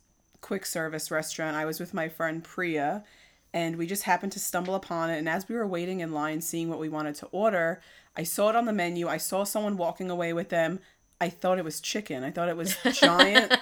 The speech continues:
Speaker 1: lumps of chicken, like grilled chicken or roasted chicken that these people were getting. And then when we got closer, I saw it was garlic knots.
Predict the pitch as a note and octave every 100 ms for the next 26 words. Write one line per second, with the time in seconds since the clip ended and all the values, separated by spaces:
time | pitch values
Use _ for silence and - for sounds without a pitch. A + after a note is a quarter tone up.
0 | C4+ - - G3 F#3+ G#3 - E3+ - -
1 | C4 F#3+ E3 E3 E3 F#3 G3+ G3+ G#3 G#3
2 | F3 E3 F#3 - - _ _ - E3 E3
3 | F3+ F#3+ A3 G#3 - F#3+ F#3 F3+ E3+ E3
4 | F3 E3+ G#3 F3 F3 E3+ F#3 G3 E3+ E3
5 | E3 E3 E3 D#3+ D#3 D#3 F3 F#3 F3+ D#3+
6 | D3+ - E3 D#3 D#3+ - D#3 D#3+ E3 D#3+
7 | D3 D3